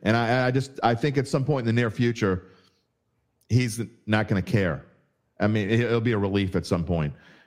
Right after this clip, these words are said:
He'll be able to go home if, if they fire him. He's, dude's gonna have plenty of money. Again, he didn't want this job. If it happens, I just think that, uh, he'll be fine and he'll be happy and can go off and back to wherever.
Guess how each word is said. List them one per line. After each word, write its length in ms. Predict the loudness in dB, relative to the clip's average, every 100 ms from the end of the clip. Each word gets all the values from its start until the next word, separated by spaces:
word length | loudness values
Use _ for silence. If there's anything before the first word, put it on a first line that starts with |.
| 0
He'll 140 | 2
be 240 | 2 -2 0
able 200 | 0 0
to 80 | 0
go 180 | 0
home 360 | 2 2 2 0
if, 280 | -2 -4 0
if 200 | -2 0
they 200 | 0 0
fire 420 | 0 0 2 2
him. 180 | 0 -2 -4 -14 _ _ _
He's, 360 | 0 0 -2 -12 _ _ -14 2
dude's 240 | 2 2 -2
gonna 160 | 0
have 140 | 0 0
plenty 240 | 0 2
of 60 | 2
money. 300 | 2 2 2
Again, 240 | 0 2
he 80 | 2
didn't 160 | 2 0
want 140 | 0
this 140 | -2
job. 360 | 0 2 2 0
If 120 | 0
it 80 | 2
happens, 480 | 2 0 0 -4 -6 _ _ _ -2
I 80 | 0
just 180 | 0 -2
think 180 | -2 0
that, 240 | -2 0
uh, 260 | 0 0 -2 -8 -20 -20 -20 _ _ _ _
he'll 100 | 0
be 120 | 0
fine 360 | 0 0 0 -4 -10 _
and 100 | -2
he'll 120 | 0 0
be 120 | 0
happy 400 | 0 0 -2 -4 -8 _ _
and 380 | 0 0 0 -2
can 140 | -2 0
go 200 | 0 0
off 180 | 0
and 280 | -2 0 0
back 240 | 0 0 0
to 60 |
wherever. 420 | 0 0 0 -2